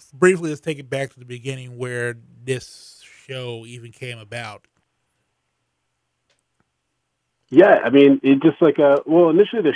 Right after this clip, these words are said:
Speaker 2: show, like, started with me just kind of, like, with a microphone talking about movies.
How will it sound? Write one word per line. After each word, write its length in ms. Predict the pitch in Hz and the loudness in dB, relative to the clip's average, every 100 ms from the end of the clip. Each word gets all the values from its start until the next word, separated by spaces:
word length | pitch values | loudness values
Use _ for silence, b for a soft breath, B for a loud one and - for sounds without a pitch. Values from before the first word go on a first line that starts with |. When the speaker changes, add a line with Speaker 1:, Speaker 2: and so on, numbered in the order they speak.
| - | -2
Speaker 2:
show, 260 | 143 143 139 | 0 0 0
like, 220 | 127 110 - | -2 -6 -4
started 260 | 123 117 | -4 -2
with 180 | 107 101 | -4 -6
me 280 | 107 107 107 | -4 -4 -4
just 160 | 101 | -6
kind 180 | - 107 | -6 -4
of, 80 | 101 | -2
like, 160 | 104 98 - | -4 -6 -8
with 160 | 110 104 | -6 -2
a 60 | |
microphone 560 | 104 101 110 - 101 101 | -2 -2 -2 -4 -2 -2
talking 320 | 95 92 110 | -4 -6 -4
about 160 | 101 95 | -4 -4
movies. 480 | 101 101 95 95 | -2 -2 -2 -6